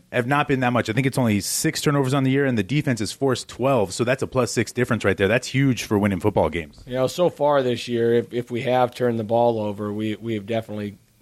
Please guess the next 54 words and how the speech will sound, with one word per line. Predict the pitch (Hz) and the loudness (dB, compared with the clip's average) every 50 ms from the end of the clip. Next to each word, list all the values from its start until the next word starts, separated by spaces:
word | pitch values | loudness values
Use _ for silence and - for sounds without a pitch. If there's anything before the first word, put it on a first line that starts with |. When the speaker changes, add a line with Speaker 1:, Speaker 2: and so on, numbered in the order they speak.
| - 120 | -16 -8
Speaker 2:
gotten | 113 113 107 110 107 - 104 104 104 | -6 -4 -2 -2 -4 -4 -6 -8 -6
turnovers | - 110 104 101 104 101 101 101 101 101 101 | -6 -4 -4 -2 -2 -4 -4 -4 -6 -6 -6
on | 101 98 | -6 -8
the | 101 95 | -8 -6
defensive | 98 110 110 104 - 107 95 - 104 - | -4 -4 -4 -2 -4 -6 -6 -6 -10 -8
side. | - - 95 95 | -6 -6 -4 -2
We | 101 113 113 | -2 0 0
need | 117 117 107 | 0 0 0
to | 107 107 | -2 -4
continue | - 113 110 - 113 113 117 117 117 | -4 -4 -4 -2 -2 0 0 0 0
to | 113 | 0
do | 104 113 117 113 | 0 2 2 2
that | 113 110 110 107 113 113 107 | 2 2 2 2 0 0 -2
as | 110 101 107 | -4 -4 -4
we | 104 98 | -4 -2
get, | 107 107 - - - _ - - - | -2 -4 -6 -6 -14 _ -20 -16 -6
don't | 110 110 107 101 107 | -4 -4 -4 -4 -2
go | 113 110 110 | -2 -2 0
into | 110 107 | 0 0
the | 107 110 110 | 0 0 0
end | 110 | 0
of | 104 | -2
the | 104 104 | -4 -6
season. | - - 110 110 101 110 107 107 110 - - - - - - - - - _ - | -4 -2 -2 0 0 0 -2 -4 -4 -8 -16 -20 -20 -20 -20 -20 -20 -20 _ -12
I | - 120 131 143 | -4 0 2 2
would | 135 127 113 | 2 2 2
like | 120 117 113 - 120 | 2 0 0 0 -2
us | 117 110 - | -6 -6 -6
to | 113 | -6
have | 117 110 104 101 101 | -6 -6 -6 -6 -6
zero | 104 123 143 143 123 107 101 | -2 2 2 4 2 2 0
turnovers. | - 110 104 101 104 101 101 101 107 113 110 - | -4 -6 -6 -6 -6 -6 -6 -6 -6 -6 -6 -6
You | 110 107 | -6 -4
know, | 107 107 | -2 0
we | 110 113 | 0 2
had | 110 101 | 0 0
a | 101 | 0
couple | - - 117 - - 110 | -2 -2 -2 -2 -2 -2
the | 107 107 110 | -2 0 0
other | 107 104 101 | 0 0 -2
night | 107 110 110 117 110 - | -2 0 0 0 0 -2
that | 107 104 | -4 -4
were | 107 107 | -4 -4
just | 104 110 - - | -4 -4 -6 -6
kinda | - 113 113 117 117 | -4 -2 -2 -2 -2
silly. | - - 127 127 123 110 98 98 | -2 2 2 4 4 2 0 -2
We | 101 101 101 | -2 -2 -2
didn't | 107 104 104 98 98 | -2 -2 -2 -4 -2
take | - 110 104 - | -2 -2 -2 0
care | - 107 107 | 0 0 0
of | 104 | 0
the | 101 | 0
ball | 95 101 98 95 98 101 113 113 98 | -2 0 0 0 2 2 2 2 2
and – | 92 | -2